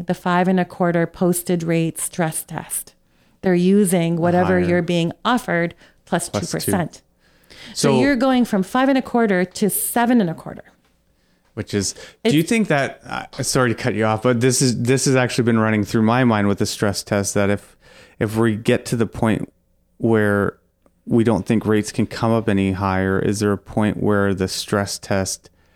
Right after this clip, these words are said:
Speaker 2: at least maybe they decrease it a bit
Speaker 1: Mm-hmm.
Speaker 2: because it's not really feasible? Like,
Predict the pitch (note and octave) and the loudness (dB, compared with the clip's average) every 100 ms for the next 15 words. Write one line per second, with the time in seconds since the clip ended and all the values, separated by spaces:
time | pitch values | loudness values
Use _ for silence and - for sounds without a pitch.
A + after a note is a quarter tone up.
0 | _ _ _ - F2 A2+ A#2 - - A2+ | _ _ _ -4 -2 0 0 -2 -4 0
1 | A2 A2+ G#2+ G2+ F#2+ - - B2 B2+ - | 2 2 2 0 0 -4 -2 0 0 0
2 | G#2 F#2 G2+ G2+ G3 F3+ D#3+ - A2 A2 | -2 0 0 2 2 0 -2 -6 -4 -2
3 | A#2+ G#2 G#2 C3 B2 B2+ A2+ G#2+ - A2+ | -2 -2 -2 0 0 0 0 -2 -2 -4
4 | G#2+ A2 G#2+ G#2 G2+ _ _ _ _ G2 | -2 -2 -2 -2 -4 _ _ _ _ -10
5 | - | -10